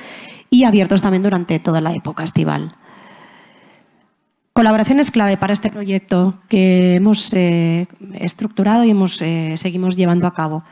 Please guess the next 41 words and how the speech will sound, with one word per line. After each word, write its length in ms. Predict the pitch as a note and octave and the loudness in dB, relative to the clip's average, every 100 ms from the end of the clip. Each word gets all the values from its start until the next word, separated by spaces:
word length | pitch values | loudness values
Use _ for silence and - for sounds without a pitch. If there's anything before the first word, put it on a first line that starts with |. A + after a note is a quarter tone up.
| - - - - - - _ _ _ _ _ _ | -20 -20 -20 -20 -20 -20 _ _ _ _ _ _
Hemos 240 | B3 B3 | 4 6
firmado 240 | A#3+ A3 G#3 | 4 2 2
un 80 | |
convenio 400 | G3 G3+ G3 G3 | 2 2 4 2
con 240 | G3 F#3+ F#3 | 2 2 2
la 80 | F3 | 2
Diputación 460 | E3+ F#3 F#3 F#3+ | 2 0 -2 -2
de 60 | F#3 | -4
Barcelona, 640 | F3+ G3+ F#3 C4+ F4+ - _ _ | -4 0 0 0 -2 -8 _ _
concretamente 540 | A#3 G#3+ F#3 F#3 F#3 F#3+ | -6 -4 -2 -2 -4 -4
con 120 | F#3 | -4
el 80 | F3+ | -2
Servicio 340 | F#3+ F#3+ G#3 | -2 -2 0
Local 280 | G3 F#3 F3 | 0 0 -4
de 80 | F3 | -6
Teleasistencia. 800 | F3+ F3 E3 G#3 A3 - D4 - | -6 -4 -4 -2 -2 0 -4 -2
Esto 200 | G3 G3+ | -4 0
es 60 | |
un 120 | G3+ F#3+ | 0 0
servicio 1000 | F#3 F#3+ G3 - F#3+ F#3 F3+ F3+ F#3 - F3 F3 F3+ F3+ F3 - | 0 0 0 0 2 4 2 0 -2 -8 -16 -16 -18 -20 -20 -10
que 100 | F#3 | -6
presta 260 | G3 - | -4 -4
la 60 | F#3 | -6
Diputación 360 | F3 F3 F3 | -4 -4 -4
de 40 | F3+ | -4
Barcelona 320 | F3 F3+ F3+ | -4 -2 -2
y 40 | |
que 100 | F#3 | 0
es 80 | G3 | 0
un 100 | G3+ | 0
canal 340 | G3 F#3 F#3 F3 | 0 -2 -2 -2
directo 440 | F3+ G3+ G#3+ D4+ | -2 -2 -2 -2
de 100 | C4+ | -2
comunicación 760 | A3+ G3+ F#3+ G3+ G3 A#3 D#4 E4+ | -4 -6 -4 -4 -2 0 0 -4
que 120 | - | -6
ya 120 | F#3 G#3 | -2 -2
existe 540 | G#3+ G#3+ G#3+ - E4+ - _ _ | 0 2 2 2 -2 -2 _ _
con 140 | - G3+ | -4 -2
las 100 | F#3+ | -2
personas 320 | G3 G3 F#3 | -2 -2 -2
mayores, 460 | F3+ F#3 A3+ E4 | -2 2 2 2